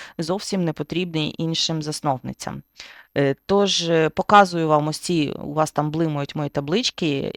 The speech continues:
і клубні таблички з купою, купою закладок. Там було і планування контенту, і фінансовий звіт, і база клієнтів, і збережені посилання.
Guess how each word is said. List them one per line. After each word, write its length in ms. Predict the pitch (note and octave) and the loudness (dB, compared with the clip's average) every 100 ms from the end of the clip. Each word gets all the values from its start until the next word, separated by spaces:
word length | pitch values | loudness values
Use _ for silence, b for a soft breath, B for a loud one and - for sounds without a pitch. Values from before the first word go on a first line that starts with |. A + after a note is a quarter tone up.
| - | -8
і 120 | D3 | -8
клубні 420 | - D#3 D3 D3 | -6 -6 -4 -4
таблички 520 | - C#3 C3+ C3 - | -4 -4 -4 -6 -6
з 100 | C3+ | -10
купою, 400 | - G#3 - E3+ | -8 -8 -2 -2
купою 420 | D3 - E3+ E3+ D#3+ | -2 -6 -4 -2 0
закладок. 640 | D#3+ E3 D3+ C3 - - B B B _ _ - | 0 4 6 6 0 -14 B B B _ _ 4
Там 220 | F#3 G#3 | 4 6
було 300 | F3+ F3 F3 | 0 0 0
і 100 | G3+ | 0
планування 560 | F#3+ G#3 G#3+ G3 F#3+ F3+ | 0 2 4 4 4 4
контенту, 680 | - F3+ D3+ C3+ C3 - B2 | 0 0 2 0 0 -8 -12
і 140 | - D#3+ | -8 -8
фінансовий 880 | - E3+ E3+ F3 - F3 E3+ E3 - | -2 2 2 2 -2 -2 0 -2 -2
звіт, 580 | D#3+ D3+ D3 C#3 - - B B B - | -4 -4 -6 -8 -10 -16 B B B -8
і 340 | E3 E3+ E3+ C#3+ | -4 -2 -2 6
база 380 | D#3+ E3+ F3 | 8 8 6
клієнтів, 840 | E3+ - F3+ E3+ D#3 C3+ - B2+ - - | 4 0 -2 0 0 0 -4 -8 -8 -6
і 140 | D3+ | -4
збережені 880 | D3 D3+ D3 D#3 E3 F3 F3 E3 - - | -2 4 6 6 4 0 0 -2 -4 -6
посилання. 800 | - - F3 D3+ B2+ B2+ A#2+ | -4 0 6 6 6 0 -8